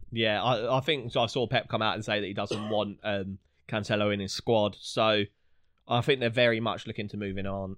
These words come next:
Um, but yeah, Kyle Walker, I think, is a, a situation that needs to be looked into because you can't have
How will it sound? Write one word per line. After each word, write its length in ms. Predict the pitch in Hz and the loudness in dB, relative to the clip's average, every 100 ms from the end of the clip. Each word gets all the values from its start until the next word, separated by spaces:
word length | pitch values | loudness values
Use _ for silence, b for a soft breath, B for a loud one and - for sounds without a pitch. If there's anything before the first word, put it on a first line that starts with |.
| - - _ _ _ - | -14 -20 _ _ _ 0
Um, 380 | 120 113 113 110 _ _ - | 2 2 -2 -8 _ _ -2
but 100 | 143 | 6
yeah, 160 | 151 107 | 8 8
Kyle 200 | 175 175 | 6 6
Walker, 200 | 160 147 | 6 4
I 80 | 131 | 4
think, 320 | 151 139 - | 2 0 -2
is 160 | 127 117 | -4 0
a, 400 | 123 123 117 117 139 | 4 4 4 2 -2
a 100 | 131 | -4
situation 500 | 143 120 127 120 117 | -4 -2 -2 -2 -6
that 60 | 120 | -2
needs 140 | 123 - | -4 -2
to 120 | 120 | -2
be 400 | 113 110 110 107 _ _ _ | 2 0 0 -4 _ _ _
looked 220 | 117 123 127 | 0 2 2
into 360 | 123 143 147 | 0 2 2
because 480 | 135 120 127 117 - _ _ | 0 -2 0 -2 -6 _ _
you 120 | 123 | -12
can't 260 | 120 165 135 | 2 4 4
have 360 | 131 127 117 | 2 2 0